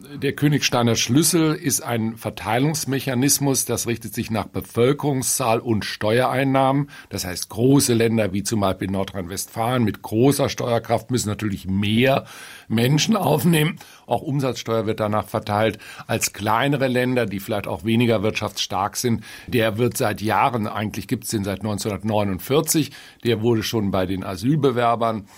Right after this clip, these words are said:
äh, angewandt und das wird jetzt wieder angewandt und das ist auch richtig. Es gibt da auch ein computergestütztes System, das heißt easi, das heißt Erstverteilung Asylbegehrende.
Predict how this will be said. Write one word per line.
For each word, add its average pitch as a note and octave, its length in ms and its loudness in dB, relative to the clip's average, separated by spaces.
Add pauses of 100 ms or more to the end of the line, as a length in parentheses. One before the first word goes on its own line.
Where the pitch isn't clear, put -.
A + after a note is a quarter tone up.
(180)
äh, A2+ 120 -2
angewandt B2 500 0
und A2 200 -4
das - 200 -6
wird A2 160 -8
jetzt G#2 240 -8
wieder A2+ 240 0
angewandt A2+ 440 0
und A2+ 100 -2
das G#2+ 120 -2
ist - 60 -4
auch A2+ 220 -8
richtig. C#3 420 0
Es - 160 -2
gibt - 240 -4
da G#2+ 100 -2
auch - 200 -8
ein G#2 240 -6 (280)
computergestütztes A#2+ 1200 -2
System, B2+ 760 0 (340)
das G#2+ 220 -4
heißt G2 300 -6
easi, C#3+ 460 2
das A2+ 200 2
heißt G2+ 280 -2
Erstverteilung A#2+ 1040 0
Asylbegehrende. B2+ 1160 2